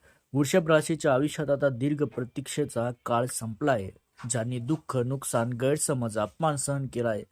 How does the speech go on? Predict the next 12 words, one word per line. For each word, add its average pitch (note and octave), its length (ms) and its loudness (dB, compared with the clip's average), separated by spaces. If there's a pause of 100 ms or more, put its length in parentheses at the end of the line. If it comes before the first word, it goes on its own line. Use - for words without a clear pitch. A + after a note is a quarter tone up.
(400)
त्यांना A#2+ 220 2
आता A#2+ 180 -2
मिळणार B2 400 0
आहे A#2 200 -4
त्या A#2 140 -4
सगळ्यांचं B2 580 -2
उत्तर A#2 380 -4 (300)
आणि A#2+ 160 -2 (100)
ती C#3+ 120 2
आहे A#2 240 0
गोड C3 340 -2
बातमी. G#2 440 -6